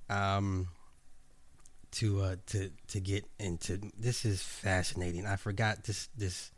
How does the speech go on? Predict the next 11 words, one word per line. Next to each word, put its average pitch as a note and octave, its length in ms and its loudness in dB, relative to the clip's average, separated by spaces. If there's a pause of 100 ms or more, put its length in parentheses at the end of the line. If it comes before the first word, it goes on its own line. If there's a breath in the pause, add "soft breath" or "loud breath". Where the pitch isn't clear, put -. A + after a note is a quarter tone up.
(360 soft breath)
so - 260 2
much G#2 260 6
in F#2+ 160 2
this F2+ 160 2
book. F#2 280 0
So - 160 0
basically, G2 880 4 (480 loud breath)
um, F#2 380 4
once G2+ 260 2
again, G2+ 320 6
furthering G2+ 800 6